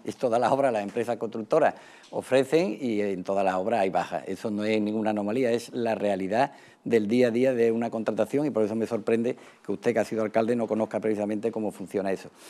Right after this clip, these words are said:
Em, hablamos de inversiones en urbanizaciones. Bueno, y que en, hemos, en, en ocho años, pues demasiado, pues claro que hemos tenido que hacer cosas.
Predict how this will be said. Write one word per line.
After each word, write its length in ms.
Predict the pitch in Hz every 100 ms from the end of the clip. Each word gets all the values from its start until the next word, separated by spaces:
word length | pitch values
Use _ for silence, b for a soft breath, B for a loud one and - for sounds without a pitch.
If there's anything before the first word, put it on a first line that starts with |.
| B B -
Em, 240 | 120 117
hablamos 420 | - 117 131 151 156
de 80 |
inversiones 640 | 160 143 117 139 151 165 156
en 60 |
urbanizaciones. 760 | 147 131 123 - 110 143 165 95 - b b b -
Bueno, 360 | 117 156 123 123
y 140 | 123 107
que 340 | 117 113 113 110
en, 560 | 110 110 104 104 107 107
hemos, 220 | 123 135
en, 360 | 131 - 123 123
en 280 | 120 113
ocho 300 | 123 127 139
años, 240 | 160 170 185
pues 120 | 147
demasiado, 760 | 131 113 - 143 151 151 147 131
pues 200 | 123 104
claro 200 | 131 143
que 80 | 139
hemos 140 | 131
tenido 160 | 127 123
que 80 |
hacer 140 | 120 117
cosas. 280 | 151 139